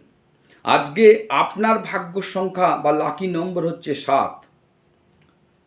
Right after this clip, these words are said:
আজকে আপনি প্রতিকার স্বরূপ করতে পারেন পরিবারের সাথে ভালো মুহূর্ত কাটানোর জন্য। দরিদ্র এবং অভাবী যে সমস্ত ব্যক্তিরা রয়েছে,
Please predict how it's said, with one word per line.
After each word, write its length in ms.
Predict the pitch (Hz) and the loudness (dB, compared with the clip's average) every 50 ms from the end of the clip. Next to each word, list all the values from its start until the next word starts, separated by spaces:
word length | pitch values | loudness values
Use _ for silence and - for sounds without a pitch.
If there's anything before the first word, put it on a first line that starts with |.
| _ _ - | _ _ 0
আজকে 340 | 123 143 147 - - 214 | 2 2 2 4 4 4
আপনি 260 | 214 180 180 208 208 180 | 6 6 4 0 -2 -2
প্রতিকার 460 | 165 185 190 180 196 190 - 208 202 | 0 -2 -2 -2 -4 -2 0 0 0
স্বরূপ 300 | 185 - 196 190 208 196 | 0 0 0 0 0 0
করতে 340 | - - 185 180 - 202 185 | 0 -2 -2 -2 0 -2 2
পারেন 320 | 190 190 185 196 196 190 | 2 2 2 2 -2 -2
পরিবারের 560 | 180 - 170 180 202 214 190 214 202 208 196 | -6 -6 -6 -4 -4 0 2 2 2 2 0
সাথে 340 | 190 - 190 180 180 - 175 | 0 -2 -6 -4 -4 -4 -8
ভালো 320 | - - 156 156 170 180 | -8 -6 -6 -2 -2 -2
মুহূর্ত 500 | 160 147 156 190 226 233 - - - 180 | -2 0 0 2 2 0 0 -2 -6 -6
কাটানোর 500 | 165 - 160 156 160 165 165 165 160 131 | -4 -2 -4 -2 -2 -2 -2 -4 -4 -4
জন্য। 540 | 127 151 165 190 208 202 180 143 - - - - _ _ _ _ _ _ _ _ _ _ _ _ _ _ _ _ - - | -4 -4 -2 0 2 2 2 2 0 -2 -10 -20 _ _ _ _ _ _ _ _ _ _ _ _ _ _ _ _ -6 2
দরিদ্র 480 | 98 127 165 196 226 - 180 175 226 262 | 4 4 6 6 4 0 -2 0 2 4
এবং 360 | 254 247 240 220 233 226 202 | 6 6 4 4 2 0 0
অভাবী 440 | 170 170 165 202 226 254 214 214 202 | -2 -2 0 0 0 -2 -2 -4 -4
যে 160 | 185 214 208 | -4 -4 -4
সমস্ত 380 | - 208 202 208 185 - - | -4 -6 -6 -8 -8 -4 -4
ব্যক্তিরা 500 | 196 165 185 180 - - 196 196 185 180 | -2 2 2 0 0 0 -4 2 2 2
রয়েছে, 540 | 175 185 196 196 - - 160 113 - - - | 4 4 2 2 2 0 -4 -4 -4 -6 -12